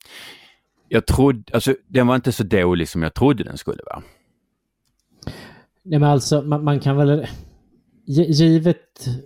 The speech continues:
Speaker 2: vad vi ändå tror är all den energi som är nedlagd i ämnet av den här, eh,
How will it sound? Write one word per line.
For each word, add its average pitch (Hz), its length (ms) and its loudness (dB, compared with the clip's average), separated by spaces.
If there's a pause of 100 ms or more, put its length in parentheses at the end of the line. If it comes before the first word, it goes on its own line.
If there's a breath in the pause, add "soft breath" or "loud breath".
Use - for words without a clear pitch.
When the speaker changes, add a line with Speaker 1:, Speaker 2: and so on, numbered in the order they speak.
(120)
Speaker 2:
vad 123 420 -2
vi 127 80 4
ändå 120 220 2
tror 120 460 0 (180)
är 120 100 -2
all 117 280 4
den 113 120 2
energi 113 420 2
som 110 220 -2
är 110 100 2
nedlagd 107 680 2 (160)
i 107 360 -2 (120)
ämnet 143 400 0 (400)
av 127 160 -4
den 123 160 -4
här, 113 360 0
eh, 110 220 0